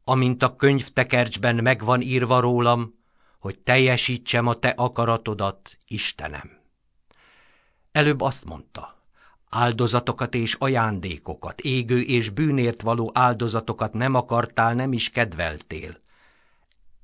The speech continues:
Ezeket a törvény szerint mutatják be, de azután így szólt: „Íme itt vagyok, hogy teljesítsem a te akaratodat.”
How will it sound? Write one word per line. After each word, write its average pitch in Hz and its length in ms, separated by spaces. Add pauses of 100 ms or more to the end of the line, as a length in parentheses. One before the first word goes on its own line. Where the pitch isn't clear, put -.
(140)
Ezeket 113 480
a 127 140
törvény 82 460
szerint 78 440
mutatják - 680
be, 76 200 (320)
de 95 160
azután 120 580
így 113 260
szólt: - 600 (580)
„Íme 143 320
itt 143 200
vagyok, 135 300
hogy 135 160
teljesítsem 113 800
a 92 80
te - 100
akaratodat.” - 960